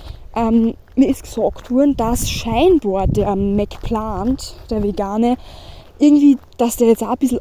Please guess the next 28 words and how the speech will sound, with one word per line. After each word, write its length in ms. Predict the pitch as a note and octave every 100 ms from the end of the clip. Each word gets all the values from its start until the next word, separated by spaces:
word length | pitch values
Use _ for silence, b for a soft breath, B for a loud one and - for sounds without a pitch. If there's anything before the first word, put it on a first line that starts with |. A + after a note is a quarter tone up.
| F#3+
anders 600 | F#3 A#3+ D4+ D#4 G3 -
sein 320 | A3 G#3 D4+
sollte, 400 | - C4 C#4+ -
also 220 | A3 A3+
dass 180 | A3 A3+
er 60 | A#3
nimmer 320 | B3 C#4+ D#4
vielleicht 300 | D4+ B3 -
so 100 | -
intensiv 720 | C#4 B3+ A#3 A3 - C4+ -
nach 200 | C#4+ -
Fleisch 500 | - A3+ G#3 C4 -
schmeckt 380 | B3 B3+ - -
oder 220 | C4+ C#4
so. 260 | - D#4 F4 B B B B B -
Und 240 | A#3+ -
drum 400 | C4 C#4 C4+ B3+ - -
werde 160 | A3+ G#3+
ich 40 |
den 140 | G#3+ G#3+
wahrscheinlich 360 | A3 A#3 A#3
heute 160 | A3 G3+
probieren 560 | - C4+ G#3+ G3+ F#3 F#3+ - -
dann. 500 | F3 F3+ - - - - - - - - - -
Ich 140 | B3 A#3
hoffe 320 | B3+ B3 G#3
wirklich, 300 | C4+ C#4 -
Alter, 260 | A3 G3+